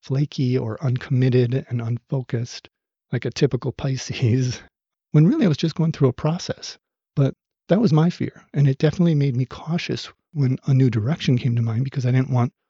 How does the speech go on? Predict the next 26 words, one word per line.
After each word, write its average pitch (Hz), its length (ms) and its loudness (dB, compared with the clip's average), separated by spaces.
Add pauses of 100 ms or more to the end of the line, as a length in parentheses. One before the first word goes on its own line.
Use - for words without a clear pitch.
others 139 300 2
to 127 120 -4
judge 139 300 0
me 127 100 0
for, 120 420 -2 (300)
yet 123 220 -2
again, 156 420 4
doing 123 240 2
something 131 480 2
that 123 160 2
was 120 140 -2
different 151 340 0
from - 160 -6
what 117 140 0
I - 20 0
had 120 140 -2
done 110 180 -4
before. 120 560 -4 (800)
So 147 140 2
what 170 180 0
fears 160 220 4
of 135 80 -2
judgment 143 400 4
do 135 80 0
you 196 160 4
have? 104 360 -4